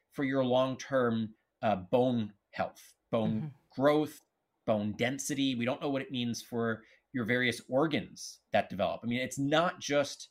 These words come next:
Speaker 1: um, uh, uh, for, for that matter, brain development. It's not just your sexual capacities that develop during puberty,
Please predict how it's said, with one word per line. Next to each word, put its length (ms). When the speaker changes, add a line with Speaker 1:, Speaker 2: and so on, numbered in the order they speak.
Speaker 1:
um, 480
uh, 360
uh, 240
for, 240
for 100
that 140
matter, 220
brain 360
development. 420
It's 120
not 220
just 220
your 320
sexual 420
capacities 600
that 140
develop 380
during 240
puberty, 580